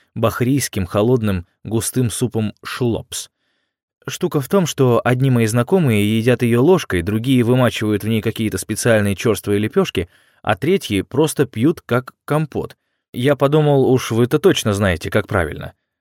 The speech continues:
Буду за вами повторять и никогда не опозорюсь. Но вы «А я то зачерпываю ложкой, то макаю хлеб, то отпиваю», ухмыльнулся Кофа.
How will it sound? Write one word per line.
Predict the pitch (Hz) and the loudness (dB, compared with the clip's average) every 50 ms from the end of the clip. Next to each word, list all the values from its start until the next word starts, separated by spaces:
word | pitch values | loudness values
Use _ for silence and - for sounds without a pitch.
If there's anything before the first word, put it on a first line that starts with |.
| _ _ _ | _ _ _
Буду | - 113 113 147 180 190 175 | -8 -6 -2 -2 0 0 2
за | 135 113 | 2 4
вами | 101 107 139 151 139 | 4 4 2 0 -2
повторять | - 120 - - 98 87 90 98 - - - | -4 -4 -2 -2 0 0 0 -2 -2 -4 -6
и | 98 104 | -4 -4
никогда | 95 95 - 95 87 90 104 123 | -4 -2 -4 -4 -2 0 0 0
не | 139 | 0
опозорюсь. | 123 - 92 80 80 82 82 82 80 - - _ _ _ _ - | 0 0 -2 -2 -2 -2 -4 -4 -4 -8 -10 _ _ _ _ -10
Но | - 113 117 123 | -4 -2 0 2
вы | 120 135 135 131 123 107 - _ _ _ _ _ _ - | 4 4 4 4 2 0 -2 _ _ _ _ _ _ -4
«А | - 214 226 | 0 0 4
я | 240 233 220 202 185 - | 4 6 6 6 4 2
то | - - 233 254 233 202 180 139 | 2 0 4 4 6 6 6 4
зачерпываю | 113 123 101 - - 92 82 - - 90 87 85 80 80 | 4 2 0 2 0 -2 -2 -2 -6 -6 -4 -4 -2 0
ложкой, | 85 104 185 202 156 - - - 165 160 151 131 | 2 4 4 4 4 2 -4 -2 2 2 2 4
то | - 208 170 | 4 2 2
макаю | 98 90 - 90 87 78 - - | 2 -2 -2 -4 -4 -4 -4 -6
хлеб, | - - 87 85 - 180 175 - - | -6 -8 -4 -2 -2 -2 -2 -2 0
то | - 240 330 | 2 2 2
отпиваю», | - - - 131 104 95 117 147 165 180 160 151 _ _ _ - | 2 0 0 -2 2 4 4 4 2 2 -2 -6 _ _ _ -8
ухмыльнулся | 113 113 - - 110 101 98 92 90 90 - - 90 | -8 -8 -6 -4 -6 -4 -4 -4 -6 -6 -8 -10 -8
Кофа. | - 95 82 - - - - | -6 -6 -8 -8 -10 -20 -20